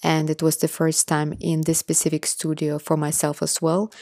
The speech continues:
So I was just mainly focusing on myself, on arriving there, or really paying attention to what's going on.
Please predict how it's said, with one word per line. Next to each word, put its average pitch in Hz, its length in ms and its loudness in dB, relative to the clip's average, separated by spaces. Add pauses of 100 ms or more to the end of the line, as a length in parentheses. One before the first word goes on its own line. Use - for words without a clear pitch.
(140)
So - 160 4
I 196 40 8
was 214 160 6
just - 280 0
mainly 165 280 2
focusing 156 640 0
on 160 120 -2
myself, 170 680 0 (320)
on 160 160 4
arriving 160 560 4
there, 160 260 2
or 180 160 0
really 190 220 8
paying 165 340 2
attention 165 600 2 (300)
to 175 100 2
what's 165 300 6
going - 360 0
on. - 200 -4